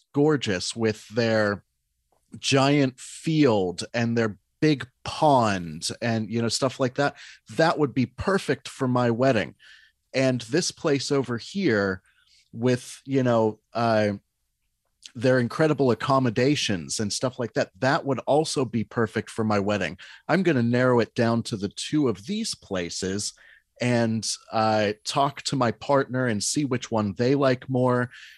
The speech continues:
and talk to some of the guests to see which one is easier and more accessible. And then we narrow it down to the final one,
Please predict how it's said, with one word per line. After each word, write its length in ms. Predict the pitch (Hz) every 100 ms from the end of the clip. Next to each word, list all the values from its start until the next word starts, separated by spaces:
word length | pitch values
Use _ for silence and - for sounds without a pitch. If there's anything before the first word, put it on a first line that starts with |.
| _
and 160 | 110 104
talk 380 | - 135 139 -
to 160 | -
some 240 | 120 147 127
of 60 | 107
the 60 |
guests 500 | 92 127 131 127 -
to 160 | - 107
see 260 | - 135
which 320 | 120 120 - 120
one 180 | 123
is 180 | 110 -
easier 580 | 123 127 113 120 113 107
and 260 | 95 107 107
more 220 | 123 117
accessible. 720 | - - 131 - 117 120 113 - - _ -
And 200 | 127 127
then 280 | 131 156 156
we 100 | 139
narrow 360 | 135 135 135
it 140 | 123 -
down 260 | 127 127 123
to 120 | 120
the 120 | 104
final 520 | - 127 127 120 107 107
one, 520 | 190 165 101 107